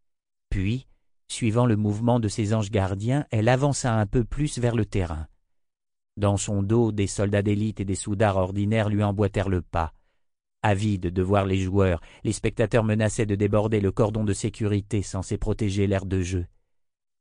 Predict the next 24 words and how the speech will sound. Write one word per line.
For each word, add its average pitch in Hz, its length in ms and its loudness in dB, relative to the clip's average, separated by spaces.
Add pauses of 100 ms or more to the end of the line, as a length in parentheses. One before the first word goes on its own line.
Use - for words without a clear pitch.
(180)
L'empereur 127 420 6
ne 123 100 2
lui 117 160 4
accordant 113 440 2
pas 110 180 4
une 107 160 2
once 107 160 -2
d'attention, 107 720 0 (320)
devant 90 320 0
une 87 100 -2
partie - 300 -2
pareille, 95 500 0
il 95 140 -2
oubliait 101 520 0
tout, 135 200 -4 (420)
Nietzsche 131 400 -2
s'était 147 320 -2
laissé 131 240 -2
décrocher 123 480 -2
de 131 140 0
trois 131 340 -2
ou 120 60 0
quatre 107 300 -2
pas. - 300 -6